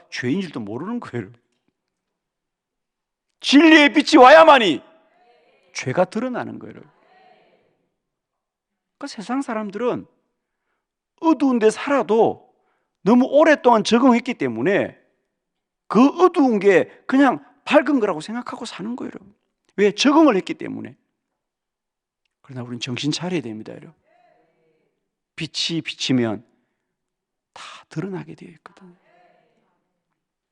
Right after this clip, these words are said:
다윗, "주의 말씀이 내 발의 등이요 내 길의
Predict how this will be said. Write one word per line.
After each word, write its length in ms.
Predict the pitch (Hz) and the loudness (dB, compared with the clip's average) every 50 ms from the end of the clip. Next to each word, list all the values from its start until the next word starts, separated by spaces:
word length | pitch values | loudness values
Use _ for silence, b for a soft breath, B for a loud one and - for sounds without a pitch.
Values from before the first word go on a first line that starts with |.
| _ _ _ _ _ _ _ _ _ _ _ _ _ _ _ _ _ _ | _ _ _ _ _ _ _ _ _ _ _ _ _ _ _ _ _ _
다윗, 480 | - - 107 113 117 113 113 - _ _ _ _ _ _ _ _ _ _ _ _ _ _ _ _ _ _ _ _ _ | -16 -14 -12 -10 -8 -8 -8 -10 _ _ _ _ _ _ _ _ _ _ _ _ _ _ _ _ _ _ _ _ _
"주의 340 | - - - 202 196 175 160 | -16 -10 -2 0 0 2 2
말씀이 460 | 151 131 127 127 - - 147 135 127 | 2 2 0 0 -2 -6 -6 -4 -4
내 260 | 117 113 117 123 123 120 | -4 -2 -2 -2 -2 -2
발의 340 | 123 113 110 113 110 110 | -2 -4 -4 -4 -6 -6
등이요 400 | - - 160 165 165 147 143 143 139 | -4 -4 -4 -2 0 0 0 0 -2
내 180 | 123 123 127 | -4 -4 -6
길의 260 | 120 - 147 147 165 | -8 -8 -10 -10 -12